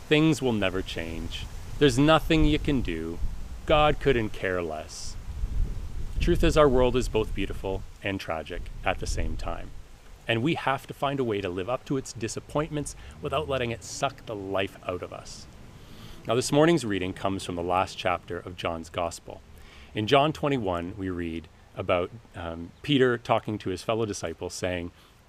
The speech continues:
"I'm going out to fish." And their response, "We'll go with you."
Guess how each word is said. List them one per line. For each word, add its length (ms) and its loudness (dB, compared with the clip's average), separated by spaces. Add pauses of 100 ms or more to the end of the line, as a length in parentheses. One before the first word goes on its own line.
(140)
"I'm 220 4
going 340 0
out 240 -4
to 80 -20
fish." 480 -14 (760)
And 140 -2
their 80 4
response, 680 2 (200)
"We'll 240 0
go 200 2
with 280 -6
you." 120 -14